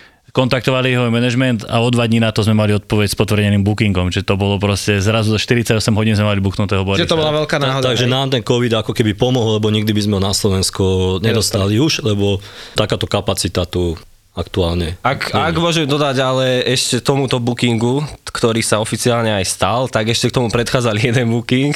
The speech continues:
Speaker 4: a to bol konkrétne Kouš. A kedy sme narýchlo vymysla-, vymýšľali aj ten názov.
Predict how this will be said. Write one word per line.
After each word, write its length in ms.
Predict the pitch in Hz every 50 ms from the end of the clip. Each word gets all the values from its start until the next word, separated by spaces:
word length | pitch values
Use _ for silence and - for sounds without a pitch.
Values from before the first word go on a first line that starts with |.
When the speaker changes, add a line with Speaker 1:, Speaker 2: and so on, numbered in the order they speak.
| - - -
Speaker 4:
a 160 | - 110 123
to 160 | - 139 127
bol 160 | 123 123 117
konkrétne 480 | - 131 123 120 135 120 110 - 113 98
Kouš. 480 | - 113 117 139 165 165 - - - - - - -
A 120 | 113 113 113 117 120 120 120 120 120 117
kedy 300 | - 135 131 123 127 120
sme 100 | 120 117
narýchlo 460 | 113 131 135 127 123 - 131 120 123
vymysla-, 400 | 120 120 117 113 - 123 110 110
vymýšľali 420 | 120 123 117 113 - 123 110 110 107
aj 100 | 110 110
ten 160 | - 113 107
názov. 480 | 98 95 101 107 123 127 131 143 147